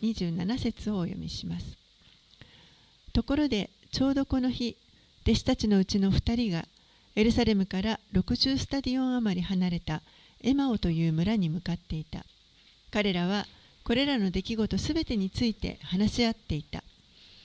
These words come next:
話し合ったり論じ合ったりしているところに、イエスご自身が近づいてきて、彼らと共に歩き始められた。しかし、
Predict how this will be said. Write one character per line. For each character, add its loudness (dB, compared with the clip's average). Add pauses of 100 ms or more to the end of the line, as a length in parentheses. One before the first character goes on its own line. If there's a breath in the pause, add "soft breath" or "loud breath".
(340 loud breath)
話 2
し 2
合 2
っ 0
た -4
り -2 (100)
論 4
じ -2
合 0
っ -2
た -4
り -2
し -4
て -2
い 0
る -2
と -2
こ -4
ろ 2
に、 -2 (460 loud breath)
イ 0
エ 6
ス 0
ご 0
自 -2
身 0
が -2
近 -4
づ 0
い 0
て -4
き -10
て、 -10 (520 loud breath)
彼 0
ら 2
と -2
共 2
に -2 (100)
歩 0
き -4
始 -2
め 2
ら -2
れ -4
た。 -12 (920 loud breath)
し -2
か 0
し、 -4